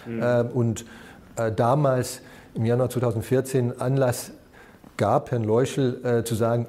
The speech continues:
Speaker 2: ich gehe jetzt nicht in den Aktienmarkt. Also ich,
Speaker 1: Mhm.
Speaker 2: ich, ich, ich, äh, glaube, es könnte ein, ein, ein Crash kommen. Das sind so die typischen Crash-Prognosen. Jetzt wissen wir alle, dass Zweitausendvierzehn, fünfzehn, sechzehn, siebzehn und auch die letzten, äh, neun Monate von zweitausendneunzehn,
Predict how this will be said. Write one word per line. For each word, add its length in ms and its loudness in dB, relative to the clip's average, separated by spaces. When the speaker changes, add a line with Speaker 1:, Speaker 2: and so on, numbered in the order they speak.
Speaker 2:
ich 340 0
gehe 160 0
jetzt 220 0
nicht 160 0
in 40 -2
den 120 -2
Aktienmarkt. 600 -6
Also 200 -4
ich, 240 -6
Speaker 1:
Mhm. 60 0
Speaker 2:
ich, 180 -6
ich, 240 -6
ich, 260 -4
äh, 280 2
glaube, 400 4
es 160 -4
könnte 420 0
ein, 300 -2
ein, 240 -4
ein 180 -6
Crash 280 -4
kommen. 220 -6
Das 160 4
sind 120 0
so 60 4
die 160 0
typischen 320 -2
Crash-Prognosen. 560 -6
Jetzt 240 -4
wissen 200 2
wir 140 2
alle, 160 4
dass 200 2
Zweitausendvierzehn, 1000 2
fünfzehn, 680 0
sechzehn, 680 0
siebzehn 520 0
und 160 2
auch 100 2
die 100 0
letzten, 540 0
äh, 380 0
neun 240 2
Monate 260 2
von 140 -4
zweitausendneunzehn, 920 0